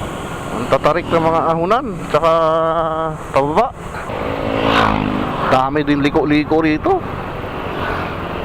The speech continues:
Oh, ano tayo? Layo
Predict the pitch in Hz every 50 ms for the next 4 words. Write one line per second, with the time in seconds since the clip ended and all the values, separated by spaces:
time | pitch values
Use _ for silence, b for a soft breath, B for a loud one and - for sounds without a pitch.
0 | - - - - - - - 87 87 85 - 80 80 80 - - - - - -
1 | - - - - - - - - - - - - - - - - - - - -
2 | - - - - - - - - - - - 113 110 107 107 107 - - - -
3 | - - - - - - - - - - - 113 117 120 - 120 117 117 113 107
4 | 107 - - - - - - - - - - - - - - - - - - -
5 | - - 107 110 120 131 143 147